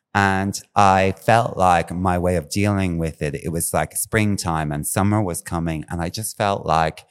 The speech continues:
even in the hardest of times, you can have the best times. And I wanted to go out. I wanted to go to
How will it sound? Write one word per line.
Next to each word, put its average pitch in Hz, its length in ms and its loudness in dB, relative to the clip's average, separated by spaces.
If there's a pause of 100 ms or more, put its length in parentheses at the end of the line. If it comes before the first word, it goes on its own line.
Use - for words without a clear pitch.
(920)
even 131 240 4
in 147 120 2
the 117 80 4
hardest 95 540 0
of 85 100 -8
times, 90 380 -2
you 87 100 -4
can 95 140 -4
have 85 180 -4
the 82 80 -10
best 85 320 -6
times. 85 640 -8 (440)
And 92 460 0 (180)
I 98 260 6
wanted 92 380 0 (100)
to 85 160 -2
go 82 240 2
out. 73 320 -4 (380)
I 95 100 0
wanted 90 280 0
to - 100 -8
go 82 200 0 (180)
to 73 240 -6